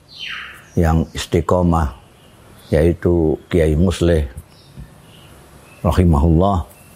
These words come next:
Mudah-mudahan kita mendapat berkahnya dan kita akan mendengarkan tausiah dari Kiai Haji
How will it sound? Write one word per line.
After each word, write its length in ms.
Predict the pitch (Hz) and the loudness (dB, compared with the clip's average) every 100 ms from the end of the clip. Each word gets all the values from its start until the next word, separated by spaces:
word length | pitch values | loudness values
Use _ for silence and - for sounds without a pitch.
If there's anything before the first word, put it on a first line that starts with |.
| - - - - - - - - - 98 | -20 -20 -20 -20 -20 -20 -20 -20 -4 0
Mudah-mudahan 640 | 85 85 85 85 85 95 | 2 2 2 2 2 2
kita 240 | 90 95 | 0 0
mendapat 400 | 90 85 85 87 | 0 0 0 -2
berkahnya 720 | 87 85 98 92 98 98 104 110 - - - - - - | -2 0 0 2 0 0 -4 -6 -12 -20 -20 -20 -20 -6
dan 240 | - 87 | 0 0
kita 320 | 82 90 95 90 | 0 0 0 0
akan 160 | 90 87 | -2 0
mendengarkan 960 | 87 80 85 92 90 90 87 82 82 80 - - - - - - | 0 0 0 0 -2 -2 -2 -4 -6 -10 -20 -20 -20 -20 -20 -8
tausiah 600 | - 87 87 104 98 92 82 | -2 0 0 0 0 0 -2
dari 480 | 87 85 82 85 85 76 71 - - - | 0 0 2 0 -2 -4 -12 -18 -20 -6
Kiai 240 | 82 80 | 0 2
Haji 640 | 80 87 - 87 85 82 | 2 0 0 0 2 0